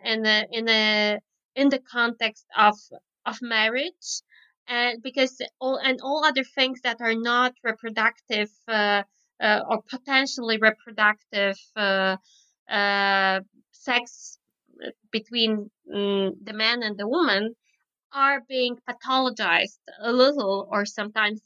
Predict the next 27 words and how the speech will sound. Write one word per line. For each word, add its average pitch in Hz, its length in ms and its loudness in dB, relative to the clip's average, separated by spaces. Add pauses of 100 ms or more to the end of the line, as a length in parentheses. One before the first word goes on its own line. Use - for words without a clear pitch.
a 220 60 -10
lot. 214 440 -2 (460)
So, 240 580 -2 (300)
uh, 220 240 2 (120)
for 233 100 -2
instance, 226 440 -4 (340)
homosexuality, 247 1120 -2
it's, 226 400 -4
it's 233 240 -2
a 226 80 -6
little 214 240 0
bit 208 180 -2
suspicious. 240 800 -2 (520)
Uh, 214 180 2 (120)
but 285 260 2
of 285 80 -4 (100)
course, 285 240 0
if - 160 -16
it 240 120 -8 (120)
happens 226 500 -4
in 220 200 0
the, 220 180 2
in 220 160 -2
the 214 120 -2
context 233 480 -2
of, 214 160 0 (120)
uh, 208 400 0